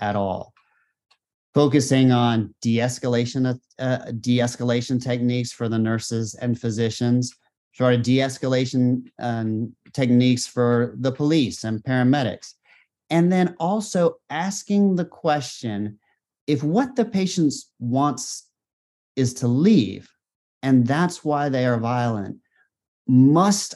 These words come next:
I truly keep them there against their will? And I would love to work with legislators and with the legal system to say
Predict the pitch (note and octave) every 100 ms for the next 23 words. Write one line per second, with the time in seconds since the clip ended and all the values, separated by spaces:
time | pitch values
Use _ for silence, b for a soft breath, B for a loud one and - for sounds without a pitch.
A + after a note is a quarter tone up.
0 | - C#3 C#3+ C3+ D#3 D3 C3+ B2 A#2 B2+
1 | - _ _ - E3+ D3+ A#2+ A2+ A2 A2
2 | G#2+ A#2 A#2+ A#2+ A#2+ A2+ A2 A#2 G#2 G#2
3 | - _ _ _ _ _ _ _ - C#3
4 | C#3+ D3+ C#3 F3 F#3 D3 D3 B2+ C3 B2+
5 | B2+ A#2 - - G#2 A#2+ C3 B2+ C3 B2
6 | B2 B2+ A#2+ A2+ A2 G#2+ _ - A#2+ C3+
7 | C#3+ B2+ B2 A#2 - A#2 A2+ - A#2 -
8 | A#2+ A#2 A2